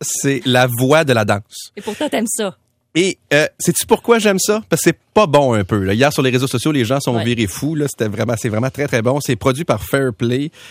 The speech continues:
Speaker 1: Euh, on voit que T V A commence à faire entrer des compagnies privées dans leur <laughs> boîte,
Speaker 2: Ça fait
Speaker 1: autres
Speaker 2: du bien.
Speaker 1: que la leur.
Speaker 2: Mm.
Speaker 1: Ce qui font qu'ils amènent des nouvelles idées. Ça, c'est une bonne idée. Pourquoi c'est meilleur que la voix, à mon avis ? C'est que la compétition, c'est secondaire. Ce qui compte, c'est pas que quelqu'un gagne, on s'en fout. C'est l'émotion.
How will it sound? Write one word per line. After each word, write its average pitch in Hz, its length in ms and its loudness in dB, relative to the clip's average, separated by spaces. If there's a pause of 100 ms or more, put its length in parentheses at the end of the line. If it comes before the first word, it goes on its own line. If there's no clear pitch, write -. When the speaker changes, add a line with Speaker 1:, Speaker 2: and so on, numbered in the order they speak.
(200)
Speaker 1:
Euh, 110 40 0
on 117 120 2
voit 135 220 2
que 123 240 -2
T 127 180 0
V 123 140 4
A 151 100 0
commence 135 520 0
à 117 120 2
faire 117 160 -2
entrer 117 200 -4
des 127 80 -4
compagnies 117 720 -4
privées 123 480 -6
dans 113 180 -4
leur 107 200 -4
<laughs> - 40 -12
boîte, 127 420 -2
Speaker 2:
Ça 135 100 -2
fait 156 80 2
Speaker 1:
autres 160 160 -2
Speaker 2:
du 131 60 -6
bien. 170 80 -2
Speaker 1:
que 151 60 2
la 123 160 2
leur. 143 380 -2
Speaker 2:
Mm. - 20 -14 (260)
Speaker 1:
Ce - 60 -20
qui - 80 -20
font 143 140 0
qu'ils 139 100 0
amènent 131 160 4
des 139 100 2
nouvelles 123 240 2
idées. 131 200 0
Ça, 147 100 -4
c'est - 80 -2
une 123 80 -2
bonne 120 140 0
idée. 147 100 0
Pourquoi 220 400 2
c'est - 380 -2
meilleur 147 380 2
que 151 80 2
la 127 140 2
voix, 139 200 2
à - 20 0
mon 131 180 0
avis ? 127 240 -2
C'est 147 140 -2
que - 60 0
la 165 60 2
compétition, 175 540 2
c'est 135 120 -2
secondaire. 104 460 -2 (380)
Ce - 120 -16
qui 147 80 -18
compte, 196 220 2
c'est 147 100 -4
pas 151 100 0
que - 60 -20
quelqu'un 113 320 2
gagne, 107 180 0
on 107 80 0
s'en 101 200 -2
fout. - 220 -12
C'est - 180 -4
l'émotion. 131 680 0